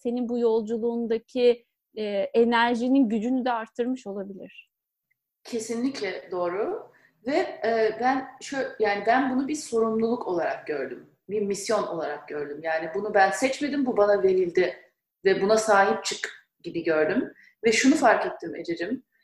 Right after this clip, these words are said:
Speaker 2: E, bilinç yolculuğu hislerim ile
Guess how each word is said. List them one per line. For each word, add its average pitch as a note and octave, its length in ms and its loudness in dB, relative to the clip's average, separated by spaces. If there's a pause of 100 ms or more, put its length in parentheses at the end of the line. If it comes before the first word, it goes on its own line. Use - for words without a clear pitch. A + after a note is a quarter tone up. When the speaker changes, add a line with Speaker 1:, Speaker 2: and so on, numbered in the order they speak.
(460)
Speaker 2:
E, G3 440 4
bilinç C4 340 2
yolculuğu G#3+ 880 4 (760)
hislerim C4+ 840 4
ile A#3 440 6